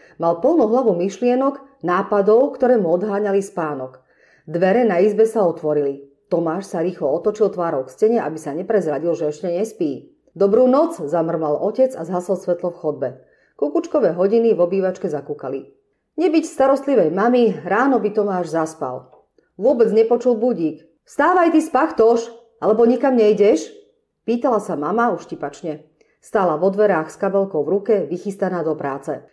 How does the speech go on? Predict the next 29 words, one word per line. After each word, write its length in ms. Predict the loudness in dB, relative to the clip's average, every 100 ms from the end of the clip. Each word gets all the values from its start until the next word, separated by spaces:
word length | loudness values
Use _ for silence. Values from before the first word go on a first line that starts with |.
| -4
Tomáš 320 | 0 0 0
sa 160 | 0 2
pozrel 320 | 2 4 2
na 80 | 2
hodinky. 560 | 0 -2 -4 -8 -10
Bolo 240 | 0 0 2
pol 240 | 4 4
ôsmej. 640 | 4 2 0 -4 -8 -10 _ _ _
Z 80 | _
postele 400 | 0 0 4 2
vyskočil 480 | 2 0 -2 2 2
ako 240 | 2 -2
blesk 400 | -2 -2 -2 -10 -16
a 80 | -8
začal 320 | -6 -4 -4
na 160 | -6 -4
seba 240 | -6 -6
hádzať 480 | -6 -6 -4 -6 -8
oblečenie. 720 | -10 -10 -10 -12 -12 -14 -16 _ _ -8
„Na 160 | -2 -2
stole 320 | 0 2 4
máš 240 | 4 4 2
raňajky, 880 | 2 4 4 2 0 0 0 -2
kým 160 | 2 2
ich 80 | 4
nežie-, 560 | 4 4 2 2 -2
nezješ, 480 | 2 2 4 2 4
neodídeš, 800 | 4 4 2 2 0 0 0 0
jasné? 800 | 0 0 -2 0 2 4 2 -2